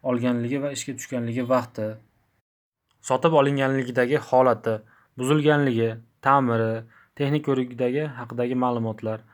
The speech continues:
attestatlash va tekshirish holati haqidagi ma'lumot, har bir alohida sinaluvchi asbob uskuna va o'lchash vositalari uchun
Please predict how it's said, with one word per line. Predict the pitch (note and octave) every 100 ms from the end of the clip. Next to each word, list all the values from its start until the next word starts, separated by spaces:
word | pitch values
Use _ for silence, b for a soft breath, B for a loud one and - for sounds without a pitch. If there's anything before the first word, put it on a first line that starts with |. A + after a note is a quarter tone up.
| B B B B
attestatlash | A#2 - C#3+ - C3+ D3+ C#3+
va | C#3+
tekshirish | C#3+ A#2 C3 B2+
holati | B2+ B2+ B2+ B2
haqidagi | A#2 B2 A#2+ B2+ B2+
ma'lumot, | B2 A2+ A2 A2 A2 B B B B -
har | C#3+ D3
bir | C#3+
alohida | C3+ C#3 C3+ C3 A#2+
sinaluvchi | C3 B2 B2 A#2+ C#3+
asbob | B2+ C#3 B2+
uskuna | - B2 A#2+ A#2
va | B2+
o'lchash | B2+ B2+ C#3+ B2+
vositalari | B2+ A2+ A#2+ B2 C3+
uchun | D3